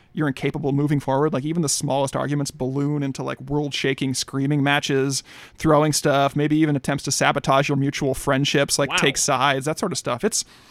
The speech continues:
Speaker 1: it's rough, and it's only a matter of time until you go too far. But when they're on, they're on.
Speaker 2: Okay.
Speaker 1: Right? So maybe they're super good at sex, maybe they got a ton of money, and maybe they're really, really nice sometimes, but, you know,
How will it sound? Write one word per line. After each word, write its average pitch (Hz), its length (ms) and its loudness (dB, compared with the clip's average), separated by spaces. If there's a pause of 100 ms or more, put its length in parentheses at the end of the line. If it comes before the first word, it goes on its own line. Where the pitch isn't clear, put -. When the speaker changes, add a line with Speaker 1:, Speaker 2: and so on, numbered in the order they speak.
(140)
Speaker 1:
it's - 200 0
rough, 233 280 4
and 151 80 0
it's 147 120 -4
only 190 180 2
a 175 40 2
matter 147 280 2
of 135 80 0
time 147 320 0
until 156 220 0
you 139 100 2
go 143 160 0
too 143 180 -4
far. 147 460 0 (100)
But 190 300 4 (760)
when 156 260 0
they're 160 220 2
on, 147 260 0
they're 147 240 -2 (200)
on. 131 440 -6 (360)
Speaker 2:
Okay. 208 320 4
Speaker 1:
Right? - 140 -4 (340)
So 147 460 0
maybe 185 180 2
they're 190 100 4
super 170 260 0
good 160 120 2
at 131 80 -4
sex, 190 320 2
maybe 143 160 -2
they 147 80 0
got 139 120 0
a 139 40 -4
ton 156 160 -2
of 139 60 0
money, 151 220 0
and 147 80 0
maybe 139 180 0
they're 135 140 -2
really, 139 240 0
really 135 180 -2
nice 139 240 0
sometimes, 147 600 0
but, - 260 -4
you 160 100 -2
know, 127 200 -6